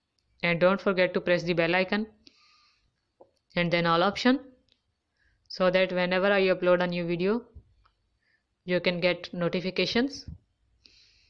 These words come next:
So watch this video till the end to get all the latest and trendy ideas, and see my o-, other videos also.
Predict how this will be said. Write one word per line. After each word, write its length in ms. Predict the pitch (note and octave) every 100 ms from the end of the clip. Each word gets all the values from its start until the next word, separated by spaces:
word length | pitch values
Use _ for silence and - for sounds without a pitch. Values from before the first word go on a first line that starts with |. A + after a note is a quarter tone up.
| _ -
So 180 | -
watch 220 | F#3 F3+ G#3+
this 180 | A3
video 240 | A3 G#3 G#3+
till 240 | G#3+ F#3+
the 140 | F#3+ A3
end 200 | A3+ - _ _ _
to 80 | F3+
get 240 | F3 F3+ F#3
all 180 | F3+
the 100 | F#3+
latest 360 | G#3 G3 G3+ G3
and 160 | G3 F3+
trendy 340 | F#3 F3+ G#3+
ideas, 520 | G#3+ G#3+ G#3+ A#3 - - _ _ _ _ _ _ _ _ _ _ _ _ _ _ _ -
and 340 | F3+ F3+ F#3+ - - _ _ _ _ _ _ _ _ _
see 320 | - - G3
my 180 | G3+ F#3+
o-, 200 | F3+ F3+
other 260 | F#3+ F3+ G#3
videos 380 | G3+ F#3 G3 G3
also. 520 | E3+ E3 D#3+ B3 C#4